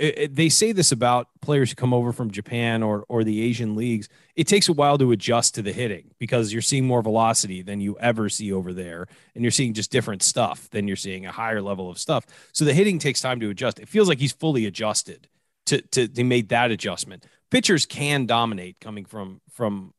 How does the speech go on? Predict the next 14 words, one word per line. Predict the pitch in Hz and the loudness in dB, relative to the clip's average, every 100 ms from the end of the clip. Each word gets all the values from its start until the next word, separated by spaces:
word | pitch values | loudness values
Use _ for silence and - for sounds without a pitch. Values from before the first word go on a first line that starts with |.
| - | -6
over | 113 95 | -4 -4
there, | 92 104 | -10 -8
but | 123 | -8
he's | 113 143 | -6 -4
struggled | - 131 113 104 | -2 -2 -2 -2
obviously | 98 98 101 | -4 -6 -12
with | 95 | -12
the | 107 113 | -14 -14
injuries. | 110 92 _ _ _ | -12 -16 _ _ _
It | 156 | -2
just | 147 185 | 2 2
feels | - 175 160 | 2 2 4
like | 147 120 | 2 0
now | 117 123 117 104 | 0 2 2 2